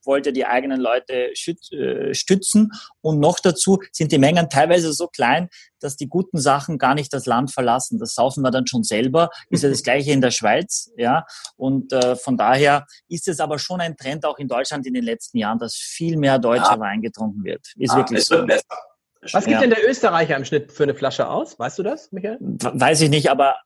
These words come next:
Speaker 1: schon ein bisschen mehr als der Deutsche.
Speaker 2: Okay.
Speaker 1: Ja. Aber Lebensmittel sind in Österreich auch per se teurer als in Deutschland. Ja.
Speaker 2: Trotzdem,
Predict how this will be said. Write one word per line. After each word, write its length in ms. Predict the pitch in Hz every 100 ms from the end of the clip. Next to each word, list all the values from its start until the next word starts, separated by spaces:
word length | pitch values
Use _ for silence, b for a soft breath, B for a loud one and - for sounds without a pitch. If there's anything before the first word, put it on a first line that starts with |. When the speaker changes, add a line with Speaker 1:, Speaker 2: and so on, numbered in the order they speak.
| -
Speaker 1:
schon 200 | 151 175
ein 120 | 175
bisschen 200 | 165 165
mehr 140 | 151 143
als 120 | 139
der 100 | 131
Deutsche. 340 | 107 110 - 117 - - _ _ -
Speaker 2:
Okay. 260 | 113 107 107
Speaker 1:
Ja. 220 | 117 113 _ _ _ _ _ _ B B
Aber 140 | 131
Lebensmittel 480 | 151 190 214 202 180
sind 180 | 170 170
in 80 | 156
Österreich 480 | 165 - 160 156 -
auch 180 | 139 -
per 160 | 143
se 260 | 127 151 160
teurer 380 | - 151 185 156
als 200 | 151 151
in 100 | 139
Deutschland. 520 | 135 - - - - _ _ _ _ _ _ _ _ _ -
Ja. 140 | - _ _ _ _ _ _ _ _
Speaker 2:
Trotzdem, 400 | 156 165 185